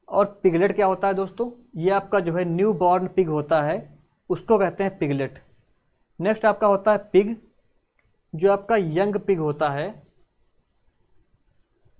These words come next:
उसको कहते हैं, सॉरी जो आपका यंग हॉग होता है उसको कहते हैं पिग। नेक्स्ट आपका है सो,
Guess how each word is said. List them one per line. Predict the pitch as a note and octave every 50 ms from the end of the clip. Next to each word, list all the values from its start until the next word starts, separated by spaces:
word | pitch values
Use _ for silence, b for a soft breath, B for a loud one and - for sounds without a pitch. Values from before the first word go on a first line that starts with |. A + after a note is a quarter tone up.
| _ _ _ _ _ _ _ _ -
उसको | E3+ E3+ E3 - - A3
कहते | G3+ G3+ F3 E3 E3+ F#3
हैं, | E3 D#3+ E3 F#3+ A3 - - _ _ _ _ _ _ _ _ _ _ _ _ _ -
सॉरी | F3+ F3+ E3 D3+
जो | C#3+ E3 F3
आपका | F3 F3 - G#3
यंग | F3+ E3 E3+ G3 G3+ F#3
हॉग | - - E3+ F#3 E3+
होता | E3 D#3+ D3 D3 D#3 D3+ C#3
है | C#3 D#3+ G3+ - - - _ _ _ _ _ _ _ _ _ -
उसको | E3 D3+ - - G3+
कहते | F#3+ F3 D#3 D#3+ F3 E3
हैं | D3+ D#3 E3 A3 - - _ _ _ _ _ _ _ _ _ _ _ _ _ _ _ _ _ _ -
पिग। | F#3 E3+ C#3 C3 - - - b b b b b b
नेक्स्ट | b F3 G#3 G3+ G#3 A3
आपका | G3+ G3 G3+ - G#3
है | G#3 G#3
सो, | G#3 - - F3+ E3 E3+ G#3+ - -